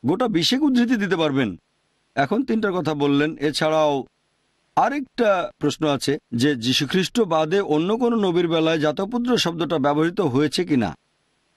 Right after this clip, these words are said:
এই সবগুলোর উত্তরের জন্য আমার লেকচার দেখতে পারেন, খ্রিস্টান ধর্ম এবং ইসলামের মধ্যে সাদৃশ্য। লেকচারটা পাবেন ইংরেজিতে, উর্দুতেও পাবেন,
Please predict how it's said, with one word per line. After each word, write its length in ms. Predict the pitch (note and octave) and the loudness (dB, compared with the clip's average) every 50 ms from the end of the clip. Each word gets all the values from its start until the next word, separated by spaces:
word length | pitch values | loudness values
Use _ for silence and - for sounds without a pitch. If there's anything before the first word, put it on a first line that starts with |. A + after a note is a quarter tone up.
| _ _ | _ _
এই 100 | - C#3 | -2 -2
সবগুলোর 460 | - - F3+ G3+ A#3+ B3 D4 D#4 D4 | 0 0 -2 -2 0 0 2 2 4
উত্তরের 440 | C#4+ C4+ C4 - B3+ A#3+ A3 G3+ F3 | 2 0 0 0 2 2 2 2 2
জন্য 560 | D3+ E3+ F#3+ F#3+ F#3+ F#3 F3+ F3 E3 D#3 C#3+ - _ _ _ _ _ _ _ _ _ _ _ _ _ | 0 0 0 2 2 2 2 2 0 -2 -4 -6 _ _ _ _ _ _ _ _ _ _ _ _ _
আমার 220 | - C#3+ D3 D3+ C3+ | -2 0 0 2 2
লেকচার 400 | C#3+ D3+ C#3+ - - A3+ A#3+ A#3 | 0 0 0 0 -2 -2 0 0
দেখতে 260 | A3+ F3+ D#3+ - E3+ | -2 -2 -2 -2 -2
পারেন, 260 | D3+ D#3 D3+ D3 C#3+ | 0 2 2 2 0
খ্রিস্টান 440 | C3 - C#3+ C#3 - - G3+ G#3 G3+ | 2 0 0 0 0 0 -2 0 0
ধর্ম 300 | F3 D#3+ D#3 D#3 D#3 D#3 | 0 0 0 0 0 0
এবং 480 | D3+ C#3+ C3+ D3 C#3+ C#3 C#3 C3 B2 A2 - _ | 0 2 2 2 2 2 2 2 0 -2 -4 _
ইসলামের 420 | - B2 - - E3+ F#3+ G#3 G3+ F3+ | -4 -2 0 0 0 0 0 0 0
মধ্যে 280 | D#3+ D3+ C3 B2 D3 | 0 0 0 0 -2
সাদৃশ্য। 640 | C#3 - B2+ B2+ A#2+ B2 C3 B2 - - C3+ C3 - - _ _ _ _ _ _ _ _ _ _ _ _ _ _ - | 0 0 -2 0 0 0 0 0 0 0 -2 -2 -2 -8 _ _ _ _ _ _ _ _ _ _ _ _ _ _ -4
লেকচারটা 400 | B2+ C3+ - - G#3 A#3 C4+ A3 | -4 -2 -2 -4 -2 -2 -2 -2
পাবেন 240 | G#3+ G3 F3 E3 | -2 0 0 0
ইংরেজিতে, 720 | D#3 D3 D3 C#3+ C#3 D3+ D3 D#3 E3 C3+ - E3+ D#3+ D#3 - _ _ _ _ _ _ _ _ _ _ _ _ - | 2 2 2 4 2 2 0 0 -2 0 -2 -2 -2 -2 -6 _ _ _ _ _ _ _ _ _ _ _ _ 0
উর্দুতেও 420 | C3 D3+ D#3+ F#3 C4+ D4 D4+ C4+ | 0 0 2 0 0 0 0 0
পাবেন, 520 | A#3+ A#3+ G#3 F#3 F3+ F#3+ F3+ E3+ E3 E3 | 0 0 0 0 0 0 0 0 -2 -4